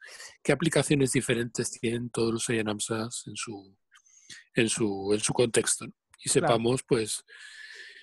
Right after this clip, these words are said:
Speaker 1: pero yo creo que eso es más bien un, un trabajo,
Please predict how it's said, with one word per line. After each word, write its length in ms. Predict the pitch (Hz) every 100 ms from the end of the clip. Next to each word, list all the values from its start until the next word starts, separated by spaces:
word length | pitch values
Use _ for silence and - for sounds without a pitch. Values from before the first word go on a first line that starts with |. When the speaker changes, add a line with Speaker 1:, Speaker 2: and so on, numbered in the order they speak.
| _
Speaker 1:
pero 160 | 156 143
yo 120 | 175
creo 160 | 220
que 100 | 220
eso 220 | 202 - 208
es 100 | 165
más 180 | 147
bien 180 | 143 151
un, 460 | 143 127 117 101 92 _
un 180 | 147 143
trabajo, 500 | 143 139 - 139